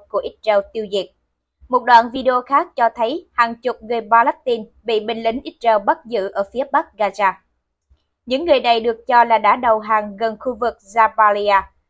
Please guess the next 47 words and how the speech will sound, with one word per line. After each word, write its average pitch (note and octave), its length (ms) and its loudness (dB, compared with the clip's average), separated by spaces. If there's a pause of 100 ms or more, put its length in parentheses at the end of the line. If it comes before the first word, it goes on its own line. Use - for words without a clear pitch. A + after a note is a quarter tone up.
(200)
Hãng C4 340 0
tin B3 200 -6
Walla A3 440 4 (100)
của A3 80 -4
Israel G#3+ 420 -2 (120)
cho G#3 120 0
biết, C4 300 -6 (260)
những B3+ 220 -4
người C4+ 160 2
đàn A#3 160 2
ông A#3+ 220 -4
này A3 240 0
đã A3 160 2
bị G#3 300 -6
lột G3+ 160 4 (100)
quần G#3 160 -4
áo A3 360 2
để G#3+ 140 -4
loại A3+ 260 0
trừ G#3 320 -6
khả G#3+ 140 -2
năng B3 320 -4
họ G3 200 0
mang G3+ 320 -2
theo G3 180 2
vũ F#3+ 280 -8
khí. G#3+ 220 -6 (720)
Nhiều C4+ 160 0
lính C4 220 -2
Hamas C#4+ 420 2
đã A3 140 4
đầu A3+ 220 2
hàng A3+ 260 -2
lực A3+ 200 -8
lượng G#3+ 160 -4
Israel A#3 400 0 (220)
khi B3 240 -10
giao A#3+ 140 2
tranh A#3+ 180 -4
ác D#4 260 -4
liệt B3 300 -4
tiếp E4+ 180 -6
tục - 220 -4
diễn G#3+ 240 -8
ra A#3+ 180 0
ở G#3 160 -2
Gaza. G3+ 440 -2